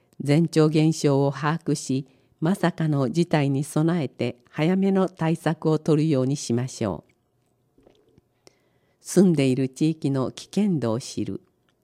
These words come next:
まずは自分の住んでいるところが土砂災害の警戒区域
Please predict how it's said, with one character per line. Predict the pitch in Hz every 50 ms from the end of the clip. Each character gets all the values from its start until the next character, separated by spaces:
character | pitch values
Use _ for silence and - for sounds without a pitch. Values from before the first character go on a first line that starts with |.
| _ _ _ _ _ _ _ _ _
ま | - 135 147 151
ず | 127 131
は | 127 123 123 120 123 127 - _ _ _ _
自 | - 123 131 147
分 | 151 180 196 208
の | 208 214 214
住 | - - 220 220 214
ん | 196
で | 160
い | 147 156 139
る | 143 135
と | - - 143
こ | - 131
ろ | 131 131 123
が | 123 120 120 123 - _ _ _ _
土 | - 135 143
砂 | 147 - 160 175
災 | 180 - 175 170 151 160
害 | 151 139 135 135 135
の | 131 131 127 131
警 | - - - 202 208 202
戒 | - - 202 208 208 202
区 | - - - 202
域 | 185 165 151 - - - 98 -